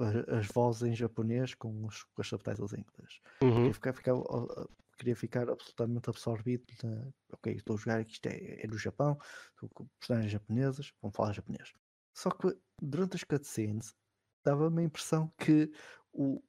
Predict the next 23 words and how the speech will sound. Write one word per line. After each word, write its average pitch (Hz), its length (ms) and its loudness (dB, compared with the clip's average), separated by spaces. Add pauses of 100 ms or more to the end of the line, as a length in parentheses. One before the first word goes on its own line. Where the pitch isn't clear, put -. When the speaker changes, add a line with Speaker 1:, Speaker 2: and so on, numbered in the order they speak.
(300)
Speaker 1:
o 131 220 6
lip 147 220 0
syncing 143 540 0 (120)
não 143 160 0
estava 139 340 -2
a 135 40 0
bater 131 260 0
certo. - 160 4
Speaker 2:
Sim, 135 340 12
eu 156 180 12
acho 156 160 12
que - 100 6
o - 20 10
jogo 131 260 10
foi 127 320 10
originalmente 123 760 8
feito 123 640 4
com 113 240 6
vozes 113 460 4 (540)
inglesas 123 800 8
e 123 80 4
depois, 120 640 4
ah, 117 360 10